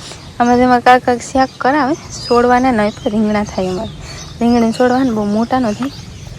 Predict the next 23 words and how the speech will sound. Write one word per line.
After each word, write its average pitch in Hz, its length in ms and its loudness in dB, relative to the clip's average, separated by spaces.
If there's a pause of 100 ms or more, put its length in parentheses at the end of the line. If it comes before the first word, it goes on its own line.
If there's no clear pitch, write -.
(760)
છે 277 160 -2
ને 233 160 -4
રીંગણા 226 380 -2
છે 226 160 -4
ને 220 100 -4
આકડાઈ 220 380 -2
પણ 214 240 -4
છે, - 200 -8
આમાં 214 360 -4
મધની 220 280 0
માખી 226 500 0
પણ 220 180 0
છે, 220 200 -2
બધું 233 380 2
છે 233 180 4
ભેગું. 226 380 0 (840)
ફૂલ 269 260 4
હોય 285 120 4
ને 262 60 2
તે 226 160 2 (1400)
મધની 220 360 2
માખીઓ 220 480 0 (800)
આવે. 196 200 -6